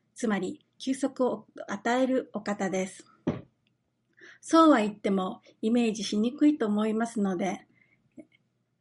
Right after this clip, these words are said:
今日は私の体験を通して、それを理解していただきたいと思います。私は海の青と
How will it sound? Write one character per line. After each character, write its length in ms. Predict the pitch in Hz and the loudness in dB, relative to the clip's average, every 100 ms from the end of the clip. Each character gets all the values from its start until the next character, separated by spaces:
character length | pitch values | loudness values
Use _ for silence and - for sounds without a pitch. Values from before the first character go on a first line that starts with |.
| - | -2
今 120 | 240 | 0
日 40 | 208 | 2
は 260 | 196 - - | 0 -2 -6
私 320 | 208 233 262 | -6 -2 0
の 160 | 254 | 0
体 260 | 247 240 233 | 0 -2 -2
験 220 | 240 233 | -2 -2
を 60 | 226 | -2
通 220 | 233 220 | -2 -4
し 80 | 220 | -4
て、 320 | - 180 - _ | -4 -6 -8 _
そ 200 | - 208 | -8 -4
れ 180 | 208 196 | -2 -2
を 180 | 190 - | -4 -8
理 160 | - 240 | -10 -4
解 180 | 247 214 | -4 -4
し 60 | |
て 100 | - | -4
い 60 | 196 | -6
た 100 | 202 | -6
だ 100 | 233 | -8
き 120 | - | -6
た 120 | - | -6
い 120 | 226 226 | -4 0
と 100 | 285 | -2
思 220 | 208 196 | 0 -2
い 80 | 185 | -2
ま 180 | 190 | -4
す。 180 | 220 - _ _ _ - - 320 - _ _ _ _ _ _ _ _ _ _ _ _ _ _ _ _ _ - - _ _ _ _ _ _ _ _ _ _ _ _ - | -6 -12 _ _ _ -16 -8 -8 -8 _ _ _ _ _ _ _ _ _ _ _ _ _ _ _ _ _ -20 -20 _ _ _ _ _ _ _ _ _ _ _ _ -6
私 380 | 226 247 - | -2 0 0
は 320 | 233 226 226 - _ | 2 2 0 -6 _
海 160 | 294 302 | 10 12
の 180 | 247 208 | 10 4
青 140 | 202 | -2
と 320 | 202 196 - | -2 -4 -6